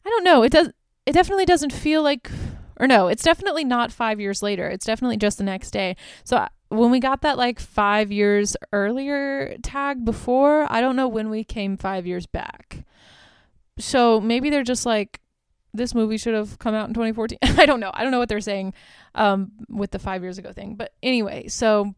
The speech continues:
it's daylight, you know? The girl from work, she's in therapy, as I'm sure they all are. And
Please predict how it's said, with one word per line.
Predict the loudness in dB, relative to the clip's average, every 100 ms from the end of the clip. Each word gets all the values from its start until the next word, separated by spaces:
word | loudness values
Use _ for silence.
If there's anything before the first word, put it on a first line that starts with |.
| _
it's | -8 -8
daylight, | -6 -6 -4 -6 -10 -12 -10
you | -6
know? | -4 -4 -8 -12 _ _
The | 0 2
girl | 4 4 2
from | 0 0
work, | 2 0 -2
she's | -6 -4 -2
in | -2
therapy, | -4 -6 -6 -8 -8 -8
as | -6 -6
I'm | -4 -4
sure | -2 -2 -2 -6 -10 -2
they | 2
all | 2 0
are. | -4 -6 -10 _ _ _ _ _ _ _ _
And | 2 4 6 4 2